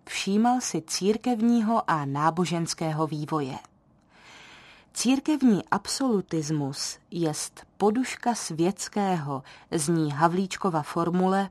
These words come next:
pro poměr církve a státu, náboženství a politiky. Epištoly kutnohorské podávají výslovný důkaz toho, jak Havlíček cenil význam náboženské otázky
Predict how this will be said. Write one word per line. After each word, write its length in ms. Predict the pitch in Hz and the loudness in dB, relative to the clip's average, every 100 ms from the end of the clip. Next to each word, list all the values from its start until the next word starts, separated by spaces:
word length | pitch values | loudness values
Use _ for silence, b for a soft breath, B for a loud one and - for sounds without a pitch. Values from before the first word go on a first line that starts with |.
| - | -2
pro 180 | 170 175 | 0 2
poměr 500 | 202 202 180 151 139 | 4 4 4 0 -6
církve 540 | - 156 170 - 175 | -6 -2 -2 0 0
a 120 | - 147 | 0 -2
státu, 640 | - 160 160 165 196 196 B B - | 0 2 4 4 2 2 B B -2
náboženství 1000 | 160 170 175 196 196 196 - 180 190 185 | 4 6 6 2 2 0 -2 0 0 0
a 100 | 190 | -2
politiky. 680 | 185 175 160 - 131 - - - _ _ _ _ B B B B B B B B - | 2 2 2 -2 -10 -10 -14 -16 _ _ _ _ B B B B B B B B 0
Epištoly 500 | - 285 - 311 262 | 2 2 2 2 2
kutnohorské 840 | - 214 240 240 254 240 - 202 160 | 2 2 4 4 2 0 0 0 2
podávají 760 | 175 202 214 214 220 196 156 | 4 6 6 4 2 2 -2
výslovný 680 | 139 185 - 247 220 208 160 | -2 -2 0 0 4 4 4
důkaz 560 | 156 208 214 185 - - | 2 0 0 -2 -2 -2
toho, 340 | 170 160 180 | -2 2 2
jak 320 | 180 156 - | 2 0 -4
Havlíček 760 | 147 165 165 185 180 165 156 - | 0 2 4 2 0 -4 -4 -10
cenil 460 | - 196 208 185 156 | -4 2 4 4 0
význam 560 | 165 165 165 160 151 | -2 -2 0 0 0
náboženské 800 | 147 160 170 185 185 185 - 151 | 2 2 4 2 2 0 -2 -2
otázky 680 | 156 170 165 165 - 185 | -2 2 2 2 -2 0